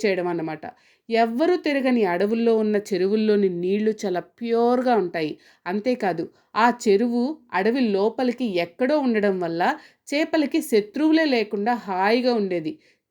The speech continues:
చేపలకి శత్రువులేంటి అంటారా? మనలాంటి మనుషులు, చేపల్ని తినే పక్షులు అన్నమాట వాటికి శత్రువులు.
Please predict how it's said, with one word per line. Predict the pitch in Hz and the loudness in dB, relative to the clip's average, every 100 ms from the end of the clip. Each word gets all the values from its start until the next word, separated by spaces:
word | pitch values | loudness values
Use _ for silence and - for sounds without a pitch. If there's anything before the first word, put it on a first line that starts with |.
| 226 | -2
చేపలకి | 240 311 311 311 | 0 0 -2 0
శత్రువులేంటి | 311 302 294 294 277 262 285 | -2 -2 -2 0 2 0 0
అంటారా? | 254 202 220 190 185 175 _ _ - | 0 2 2 2 0 -2 _ _ -4
మనలాంటి | 202 214 214 208 208 | 0 4 4 2 0
మనుషులు, | 196 190 196 208 196 202 202 _ _ 285 | 0 0 0 0 0 0 -2 _ _ -2
చేపల్ని | 285 311 311 285 | 0 2 2 2
తినే | 285 254 | -2 -2
పక్షులు | 214 - 190 - 220 220 | -4 -6 -8 -4 0 2
అన్నమాట | 247 208 190 180 240 | 2 0 0 -2 -2
వాటికి | 269 233 220 - | -2 -2 -4 -6
శత్రువులు. | 190 - 185 170 160 | -6 -4 -6 -4 -8